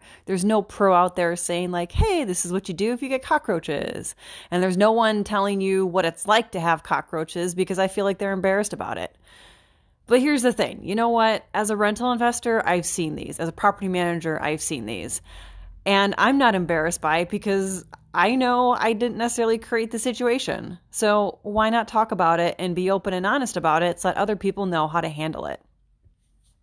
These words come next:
So like I said in the intro, I've seen this more times than I care to admit, just from the perspective of, I feel like,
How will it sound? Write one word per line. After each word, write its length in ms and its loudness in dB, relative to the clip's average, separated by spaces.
So 100 4
like 120 6
I 60 4
said 380 0
in 80 -2
the 120 0
intro, 380 0
I've 220 2
seen 200 0
this 360 -2
more 300 6
times 400 0
than 100 0
I 140 2
care 440 -2
to 200 0
admit, 520 0
just 280 -2
from 140 -2
the 80 -2
perspective 680 -4
of, 260 0
I 120 -4
feel 320 -2
like, 360 0